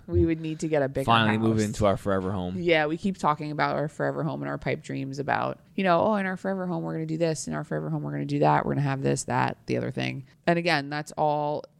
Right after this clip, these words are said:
Speaker 1: if everything goes according to plan, God willing, we get, you know, everything that we want out of this life.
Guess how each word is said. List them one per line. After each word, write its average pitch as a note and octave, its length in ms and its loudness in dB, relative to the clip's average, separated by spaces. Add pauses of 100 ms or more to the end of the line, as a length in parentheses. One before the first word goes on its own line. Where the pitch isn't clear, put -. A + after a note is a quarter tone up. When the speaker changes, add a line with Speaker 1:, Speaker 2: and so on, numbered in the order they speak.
(140)
Speaker 1:
if D#3 140 0
everything D3 300 2
goes E3 200 -2
according E3+ 300 -2
to E3 60 -8
plan, F3 360 0
God D#3 220 -2
willing, D#3 400 -2
we C#3+ 100 -6
get, C#3 380 -2 (180)
you D3+ 140 -2
know, C3 260 -8 (240)
everything D3 400 2
that C#3 120 -4
we C#3 80 -2
want D3 240 -2
out C3+ 100 -2
of C3 80 -6
this C3 180 -8
life. C3 340 -4